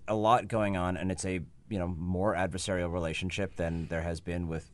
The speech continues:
previous presidents. The Washington Post changes their name to a kind of,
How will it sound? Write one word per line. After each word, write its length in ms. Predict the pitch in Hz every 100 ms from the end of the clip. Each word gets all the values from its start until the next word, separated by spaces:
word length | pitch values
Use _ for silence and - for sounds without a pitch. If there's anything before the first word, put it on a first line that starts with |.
| -
previous 340 | - 90 80 76
presidents. 500 | - 71 78 107 -
The 100 | 78
Washington 320 | 73 71 82 71
Post 240 | 82 -
changes 480 | - 78 73 76 -
their 220 | 78 73
name 340 | 80 76 78 82
to 200 | 90 73
a 40 | 71
kind 200 | 82
of, 100 | 73